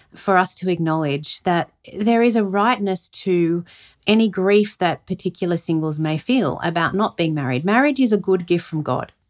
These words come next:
And so there is an appropriate grief and sadness about not having received that good gift. And I think I'm wanting to be careful in my work and my ministry to not be seen to be talking up the significance of singleness so much that I allow no space for actually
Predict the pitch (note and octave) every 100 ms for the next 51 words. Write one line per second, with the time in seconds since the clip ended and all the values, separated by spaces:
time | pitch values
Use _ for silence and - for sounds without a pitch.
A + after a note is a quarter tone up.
0 | _ - F#3 F3 G3+ F#3+ G3 G3 G3 G3
1 | F#3+ - B3 C4 - C#4 D#3+ E3 F#3+ G3+
2 | G#3 F#3+ G3+ G3 F#3 F3 F3+ F3 F3+ F3+
3 | - - G3 F#3+ F3 E3 E3 - E3 C#3+
4 | C#3 - D#3 C3+ D#3 D3+ C#3 C3+ - E3
5 | D#3+ F3 G3+ G3+ C#3 - - - - E3
6 | F3+ F#3+ F3+ F3 E3+ D#3+ D3+ - E3+ -
7 | E3 D#3 D#3 D#3+ E3 D#3 D3+ D3+ D#3 D#3
8 | D#3 D3+ D3+ - D3 D3 - F3 F3+ G#3+
9 | - - - _ - G#3 G#3 G3 F#3 F#3
10 | F3+ - F#3+ F#3+ F3+ G3 F#3 - D#3+ D#3
11 | D3+ D3 D#3 D#3+ D3 E3 D3+ D3 C#3+ D#3+
12 | D3+ D3 - D#3 - - - - F3+ F3
13 | E3+ E3 E3 D#3+ E3 - G#3 C4+ - -
14 | D#3+ - - E3 D3+ D3+